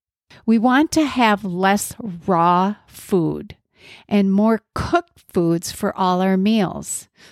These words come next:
Mmm, apple pie, apple crisp. I know, those are desserts, but they're warm. Also, in Chinese medicine, the lung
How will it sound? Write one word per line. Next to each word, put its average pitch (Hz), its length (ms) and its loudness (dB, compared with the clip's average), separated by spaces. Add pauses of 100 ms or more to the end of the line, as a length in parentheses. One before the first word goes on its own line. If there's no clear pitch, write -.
(160)
Mmm, 185 840 4
apple 165 360 -4
pie, 165 720 -6 (100)
apple 175 360 -4
crisp. 165 800 -6 (180)
I 185 140 -2
know, 175 340 0 (140)
those 165 200 -2
are 233 100 2
desserts, 220 680 -2
but - 220 -8
they're 214 180 2
warm. 214 560 0 (580)
Also, 196 580 0
in 208 140 2
Chinese 240 600 0
medicine, 165 640 0 (500)
the 196 120 2
lung 185 760 0